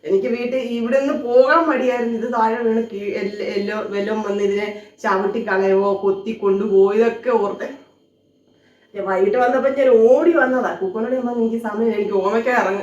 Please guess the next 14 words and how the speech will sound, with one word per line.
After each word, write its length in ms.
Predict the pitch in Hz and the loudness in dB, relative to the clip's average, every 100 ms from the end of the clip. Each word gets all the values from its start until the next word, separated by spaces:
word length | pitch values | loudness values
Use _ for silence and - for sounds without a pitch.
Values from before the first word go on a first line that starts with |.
| 208 | -2
ഇറങ്ങി 320 | 208 220 233 | 0 2 0
അവിടെ 240 | 208 220 | 0 -2
പോയി 180 | 240 226 | 2 4
ഓമയ്ക്ക 380 | 214 208 240 254 | 4 0 -4 -4
എടുക്കണമെന്ന്" 580 | 254 190 208 208 214 214 | -4 -6 -8 -8 -6 -6
പറഞ്ഞുകൊണ്ട് 440 | 214 220 262 311 - _ _ 190 | -4 -4 -4 -6 -10 _ _ -8
ഞാൻ 100 | 185 | -4
ഓടി 360 | 180 214 233 | -2 0 0
വന്ന. 260 | 190 190 180 | 0 0 -2
ജാനിക്കുട്ടി 560 | 196 214 226 233 - | -2 -2 -2 -4 -6
എനിക്ക് 340 | 233 202 196 196 | -4 -2 -2 -6
കൂട്ട് 260 | 202 220 | -4 -2
വന്നു 240 | 220 190 220 | 0 2 4
കേട്ടോ. 220 | 269 | 4